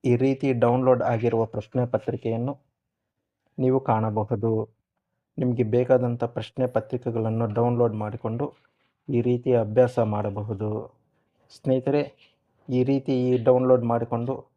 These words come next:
ಪರೀಕ್ಷೆ ಸಮಯ ಹತ್ತಿರವಾಗಿರುವುದರಿಂದ ಈ ರೀತಿ ಡೌನ್ಲೋಡ್ ಮಾಡಿಕೊಂಡು ಅಭ್ಯಾಸ ಮಾಡಿದರೆ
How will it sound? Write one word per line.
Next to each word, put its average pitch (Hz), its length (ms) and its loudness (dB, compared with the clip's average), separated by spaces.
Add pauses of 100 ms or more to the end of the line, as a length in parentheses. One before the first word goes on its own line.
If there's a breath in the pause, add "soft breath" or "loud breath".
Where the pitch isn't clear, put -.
(300)
ಪರೀಕ್ಷೆ 123 340 2
ಸಮಯ 117 360 -2
ಹತ್ತಿರವಾಗಿರುವುದರಿಂದ 117 1080 0 (460)
ಈ - 20 -4
ರೀತಿ 131 300 0
ಡೌನ್ಲೋಡ್ 123 480 2
ಮಾಡಿಕೊಂಡು 117 480 0
ಅಭ್ಯಾಸ 113 400 0
ಮಾಡಿದರೆ 110 520 -4